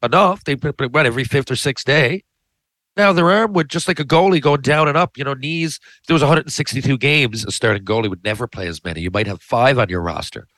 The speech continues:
I don't know if you've had a bullpen and everything to that level. But if baseball played less, then you'd know, "Oh, this is, this is Henry. He's our pitcher. He's a, he's our starting pitcher."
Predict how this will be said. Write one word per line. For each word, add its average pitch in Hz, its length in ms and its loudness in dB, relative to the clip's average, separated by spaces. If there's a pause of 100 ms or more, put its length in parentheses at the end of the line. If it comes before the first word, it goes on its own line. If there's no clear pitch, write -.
(240)
I 110 40 -4
don't 110 100 -2
know 107 80 2
if 101 100 -2
you've 98 140 -6
had 101 100 0
a 92 40 -4
bullpen 104 440 -4
and 92 80 -10
everything 95 320 -6
to 87 60 -10
that 104 240 0
level. 90 320 -6 (1500)
But - 100 2
if - 140 -2
baseball 156 460 2
played 123 260 -2
less, 131 600 -2 (400)
then 143 140 -2
you'd 147 120 -2
know, 143 240 2
"Oh, 156 140 2
this 147 200 -10
is, 151 240 -12 (200)
this 170 180 -2
is 147 80 -4
Henry. 160 380 -2
He's 135 220 0
our 135 100 4
pitcher. 139 440 -2 (960)
He's 180 220 2
a, 165 40 2
he's 127 280 0
our 160 100 4
starting 139 320 -2
pitcher." - 320 -2